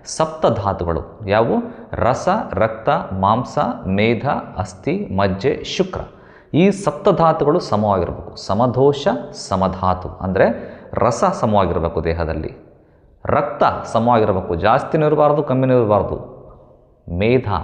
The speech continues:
ಅಂದರೆ ಕೊಬ್ಬಿನಂಶ ಇರಬೇಕು, ಸಮವಾಗಿರಬೇಕು, ಜಾಸ್ತಿನೂ ಇರಬಾರ್ದು, ಕಮ್ಮಿನೂ ಇರಬಾರ್ದು, ಅಸ್ಥಿ ಮೂಳೆ ಕೂಡ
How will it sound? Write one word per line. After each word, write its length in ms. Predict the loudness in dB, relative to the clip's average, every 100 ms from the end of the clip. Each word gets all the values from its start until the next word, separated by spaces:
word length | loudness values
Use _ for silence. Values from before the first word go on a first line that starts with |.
| -6 -8
ಅಂದರೆ 180 | -2 -2
ಕೊಬ್ಬಿನಂಶ 720 | 0 0 2 2 2 0 -2 -4 -6 -16 -20 -18 2
ಇರಬೇಕು, 800 | 4 6 6 6 4 2 0 -2 -4
ಸಮವಾಗಿರಬೇಕು, 1000 | -2 2 2 2 0 -2 -2 -4 -10 0
ಜಾಸ್ತಿನೂ 460 | 2 2 0 -2
ಇರಬಾರ್ದು, 360 | 2 2 0 0
ಕಮ್ಮಿನೂ 320 | -2 -2 -2
ಇರಬಾರ್ದು, 480 | -2 -4 -8 -18 -20 -20 -8 -2
ಅಸ್ಥಿ 760 | -2 -2 0 2 2 0 -6
ಮೂಳೆ 380 | 2 6 6 6
ಕೂಡ 180 | 6 4